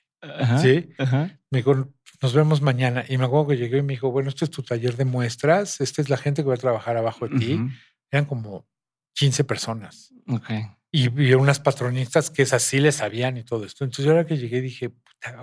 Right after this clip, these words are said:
Speaker 2: ¿y ahora qué hago, güey? No tengo la más rem-, nunca había entrado yo a algo así.
Speaker 1: Ujú.
Speaker 2: No sabía cómo hacer yo nada de eso".
Speaker 1: Ujú.
Speaker 2: Entonces dije, "Pues otra vez
Speaker 1: Sí, no sé
Speaker 2: a,
Speaker 1: hacer
Speaker 2: a,
Speaker 1: siluetas, no sé hacer
Speaker 2: no, nada". Dije, "Pues a aprender, güey". Y entonces me puse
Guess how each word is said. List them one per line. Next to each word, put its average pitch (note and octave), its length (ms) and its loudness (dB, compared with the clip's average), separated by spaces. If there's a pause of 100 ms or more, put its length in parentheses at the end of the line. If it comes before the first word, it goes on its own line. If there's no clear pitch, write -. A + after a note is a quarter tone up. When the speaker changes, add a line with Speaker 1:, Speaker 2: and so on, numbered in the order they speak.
(100)
Speaker 2:
¿y A#2+ 100 -2
ahora C3 180 2
qué - 120 -6
hago, B2 180 -2
güey? G2+ 200 -8
No C3 140 -4
tengo F3 200 -2
la E3 80 2
más D3+ 120 0
rem-, D#3+ 200 -2
nunca A3 340 4
había G3 140 4
entrado E3+ 300 2
yo C#3 120 0
a C3+ 40 4
algo C3 140 2
así. C3 380 -4 (180)
Speaker 1:
Ujú. A2+ 240 -2
Speaker 2:
No D#3+ 160 6
sabía F#3 320 4
cómo E3 200 0
hacer B2 320 -4
yo B2+ 180 4
nada D3 420 4
de C3 100 2
eso". D#3 460 -2
Speaker 1:
Ujú. A2 300 -2 (480)
Speaker 2:
Entonces C3+ 500 2
dije, C3 240 -4
"Pues - 240 -14
otra C3 220 0
vez C3+ 180 2
Speaker 1:
Sí, E3 100 6
no D3+ 100 6
sé D#3+ 100 6
Speaker 2:
a, - 20 6
Speaker 1:
hacer D3 180 4
Speaker 2:
a, D3+ 40 6
Speaker 1:
siluetas, B2+ 480 4
no B2 80 4
sé B2+ 80 4
hacer B2+ 180 4
Speaker 2:
no, G3 220 4
nada". F3 560 0
Dije, B2+ 180 -10
"Pues - 240 -18
a A2 40 -4
aprender, C#3 440 -6
güey". - 120 -18 (760)
Y C#3+ 100 4
entonces C#3+ 320 4
me E3 120 4
puse F#3 680 2